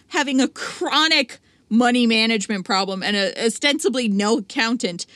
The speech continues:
that's making sure that they have enough money for the year. I don't understand how this school has stayed alive as long as it has stayed alive,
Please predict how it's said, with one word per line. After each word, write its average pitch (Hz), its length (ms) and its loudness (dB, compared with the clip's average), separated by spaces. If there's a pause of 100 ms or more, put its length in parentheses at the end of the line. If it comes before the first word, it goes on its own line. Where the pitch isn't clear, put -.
(140)
that's 208 220 -2
making 226 320 2
sure 220 180 0
that 185 160 -8
they 202 60 2
have 196 160 0
enough 196 280 -2
money 247 300 0
for 185 160 -8
the 170 100 -8
year. 113 240 -8 (480)
I 226 60 2
don't 269 380 2
understand 240 720 0
how 226 280 0
this 214 180 0
school 220 280 0
has 220 180 -2
stayed 214 460 -2
alive 202 520 0
as 196 140 -2
long 214 220 0
as 202 80 -2
it - 160 -10
has 226 280 -2
stayed 185 280 -8
alive, 165 480 -6